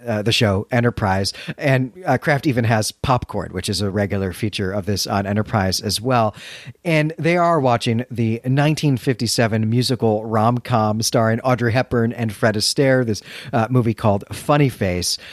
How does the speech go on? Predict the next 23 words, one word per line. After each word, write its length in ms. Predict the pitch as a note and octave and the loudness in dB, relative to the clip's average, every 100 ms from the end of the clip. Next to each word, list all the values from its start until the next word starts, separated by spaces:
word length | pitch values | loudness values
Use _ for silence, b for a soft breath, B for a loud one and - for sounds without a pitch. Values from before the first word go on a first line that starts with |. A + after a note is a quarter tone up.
| B B | B B
And 340 | C#3+ C3+ C3 C#3 | 0 2 2 0
they 160 | D3 D#3 | 0 2
watch 360 | D#3+ C#3+ B2+ - | 4 2 2 0
Audrey 260 | C3 A#2 | 0 2
Hepburn 340 | G#2+ G2+ G#2+ G2+ | 2 2 0 -2
and 120 | G2+ | -2
Fred 160 | A2+ G2+ | -2 -2
Astaire 580 | - - G2 F#2+ G2+ G#2 | -2 -2 0 0 -4 0
dance 340 | C3+ C3+ A#2+ | 2 2 0
for 220 | - B2+ | 0 2
a 60 | A#2 | 2
while, 520 | A#2 A2+ A2+ A2 A2 B B - | 2 2 4 2 0 B B -4
and 420 | C3 A#2+ A#2+ B2 | 0 2 2 -2
Zora 520 | C3 D#3 G#3+ G3+ E3+ - | -2 0 2 2 0 -2
even 240 | D#3 E3 | -2 0
hums 280 | C#3 D#3 C#3 | 2 0 2
along 380 | A#2+ A#2 B2 B2 | 2 2 2 0
to 100 | A#2+ | -4
the 80 | |
song 480 | A#2 - A2+ A2 A2 | -2 0 2 2 0
"So 180 | G#2 B2 | -2 -2
Wonderful." 720 | A2 C3+ F3 F3 - E3 D#3+ B B B B | 0 0 0 -2 0 2 2 B B B B
Uh, 420 | C#3 C3 B2+ B2 | 0 2 2 2